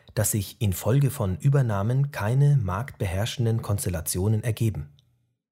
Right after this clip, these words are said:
Dann muss schon einmal eine Brennerei verkauft werden, wie zum Beispiel die Brennerei Glen Grant an Campari. Dass damit die Distribution wechselt,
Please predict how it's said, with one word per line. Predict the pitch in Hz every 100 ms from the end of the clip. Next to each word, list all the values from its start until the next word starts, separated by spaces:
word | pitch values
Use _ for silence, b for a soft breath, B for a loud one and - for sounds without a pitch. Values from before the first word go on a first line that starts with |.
| _ B B -
Dann | 87
muss | 92 123
schon | - 120 107 -
einmal | 101 104 101 98
eine | 104 98 90
Brennerei | 90 87 85 113
verkauft | - 98 110 143 95
werden, | 87 76 - _ B B
wie | 95
zum | 98
Beispiel | 92 92 - 90 87
die | 92 90
Brennerei | - 90 82 90 98
Glen | 92 87 85
Grant | 92 117 101 -
an | 87 80
Campari. | - 92 85 113 104 80 _ _ _ _ _ _ _ B B
Dass | 120 -
damit | 92 110 165 143 - -
die | 92 85
Distribution | 104 101 - 98 92 90 - 90 101 151 139
wechselt, | 104 95 - 101